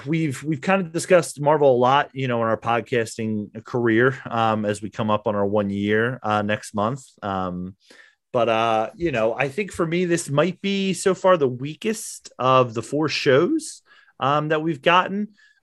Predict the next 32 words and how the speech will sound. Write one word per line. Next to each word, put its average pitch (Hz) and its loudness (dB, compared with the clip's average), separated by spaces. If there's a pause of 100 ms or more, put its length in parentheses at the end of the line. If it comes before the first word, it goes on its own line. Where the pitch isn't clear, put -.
Um, 127 2
but 143 4
I'll 143 4
throw 180 2
it 175 6
out 170 2
to 175 -6
you 165 -4
guys 135 0
really 113 -4
quick 113 -8
before 117 -6
we 113 -2
kind 120 -4
of 110 -10
discuss 107 -4
kind 117 -6
of 101 -6
the 95 -8
plot 110 0
a 101 -8
little 98 -2
bit 101 0
and 98 -8
where 98 0
the 92 -10
story 98 -2
seems 95 -10
to 87 -20
be 92 -10
going. 92 -2 (100)
Um, 90 -6